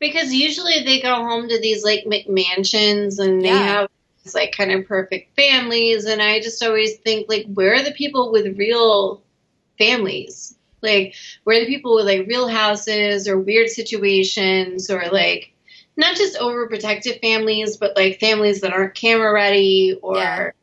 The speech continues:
Speaker 1: you know, that don't really fit the show. And so you could tell that Dean was nervous, not just because, not just because he was young, couldn't open up to her, maybe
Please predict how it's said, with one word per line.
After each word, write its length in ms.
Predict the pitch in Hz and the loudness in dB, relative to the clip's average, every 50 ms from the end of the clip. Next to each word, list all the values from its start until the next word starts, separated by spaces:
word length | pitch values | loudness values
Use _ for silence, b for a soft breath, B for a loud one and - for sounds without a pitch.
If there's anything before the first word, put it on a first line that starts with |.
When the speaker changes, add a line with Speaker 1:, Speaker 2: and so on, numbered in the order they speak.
| _ _ _ _ _ _ _ _ _ _ _ | _ _ _ _ _ _ _ _ _ _ _
Speaker 1:
you 180 | - 214 208 196 | -6 -2 0 0
know, 140 | 190 190 | 2 0
that 240 | 185 185 190 202 196 | 0 0 -2 -2 -2
don't 240 | 190 220 202 196 - | -4 -4 -4 -4 -2
really 300 | 202 208 190 185 190 190 | -2 -2 0 -2 -4 -2
fit 160 | - 202 - | -4 -4 -4
the 60 | - 190 | -2 -2
show. 760 | - - 233 240 233 233 220 220 214 208 196 196 190 190 196 - - | -2 0 2 2 2 4 4 4 6 6 4 4 2 0 -2 -4 -4
And 400 | - 202 202 202 190 185 190 190 | -2 0 0 0 -2 -4 -6 -8
so 640 | 190 - - 220 202 196 196 196 196 196 202 - - - - _ | -10 -10 -6 -2 2 4 4 4 2 0 -2 -6 -12 -18 -20 _
you 200 | - 226 240 269 | -8 -4 -4 -4
could 200 | 262 - 311 - | -4 -4 -8 -6
tell 260 | - 254 247 254 262 247 | -2 0 2 2 2 2
that 300 | 240 240 226 196 196 190 | 0 -2 -2 -2 -6 -8
Dean 340 | 208 208 208 214 214 208 | -6 -4 -2 -2 -2 0
was 260 | 202 196 196 190 190 - | 0 2 2 0 0 0
nervous, 600 | 202 196 196 196 202 196 190 190 190 190 - 220 | 0 2 4 4 2 2 2 0 0 0 -4 -4
not 260 | 208 208 196 196 - | -2 -2 -2 -2 -6
just 240 | - 220 214 - - | -8 -10 -10 -10 -12
because, 720 | 226 - - 226 208 202 202 196 190 185 - - - _ _ _ _ _ _ _ _ _ _ _ _ _ _ _ _ _ _ _ _ _ _ - | -12 -12 -6 -2 0 2 2 2 0 0 -4 -12 -20 _ _ _ _ _ _ _ _ _ _ _ _ _ _ _ _ _ _ _ _ _ _ -2
not 120 | 302 320 330 | -2 -2 0
just 180 | 440 466 - | -2 -2 0
because 240 | 453 403 - 349 320 | 0 0 0 0 -6
he 100 | 330 302 | -6 -4
was 240 | 269 247 226 214 190 | -2 -2 -2 0 0
young, 180 | 190 196 185 170 _ _ - - 214 208 185 _ _ - | 0 -2 -2 -4 _ _ -12 -10 -10 -10 -10 _ _ -10
couldn't 240 | 220 202 196 185 _ _ _ - | -6 -6 -6 -8 _ _ _ -6
open 120 | 202 196 190 | -4 -4 -4
up 80 | 180 _ - | -4 _ -10
to 60 | - 214 | -8 -8
her, 300 | 202 202 196 196 190 175 _ _ _ _ _ _ - | -6 -4 -4 -4 -6 -6 _ _ _ _ _ _ -2
maybe 200 | 208 208 190 175 | 0 0 0 -2